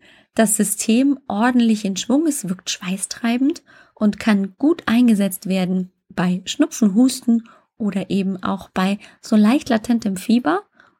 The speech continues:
und bringt auch die Niere auf Trab. Das heißt, der Stoffwechsel kommt ordentlich in Gang, entwässert und fördert somit die Ausscheidung von Giftstoffen, was ich ja bei der Erkältung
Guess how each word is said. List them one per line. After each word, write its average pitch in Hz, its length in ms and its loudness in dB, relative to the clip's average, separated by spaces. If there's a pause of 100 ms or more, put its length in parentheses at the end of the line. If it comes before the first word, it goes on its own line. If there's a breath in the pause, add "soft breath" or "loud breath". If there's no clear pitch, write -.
(140)
und 359 240 0
bringt 247 260 -2 (140)
auch 254 340 2 (220)
die 196 100 4
Niere 220 480 6
auf 175 160 -6
Trab. - 200 -8
Das - 240 -6
heißt, 202 220 0 (260 loud breath)
der 208 100 2
Stoffwechsel 214 580 0
kommt 185 380 -6
ordentlich 214 520 2
in 196 120 -2
Gang, 214 240 -2 (380 loud breath)
entwässert 196 560 2
und 220 140 -2
fördert 226 320 0
somit 214 340 2
die 220 160 -4
Ausscheidung 190 640 -4 (220 soft breath)
von 262 280 4
Giftstoffen, 220 640 0
was 180 180 -2
ich 208 140 -2
ja 277 180 0 (440 loud breath)
bei 196 220 2
der 233 160 2
Erkältung 208 520 -2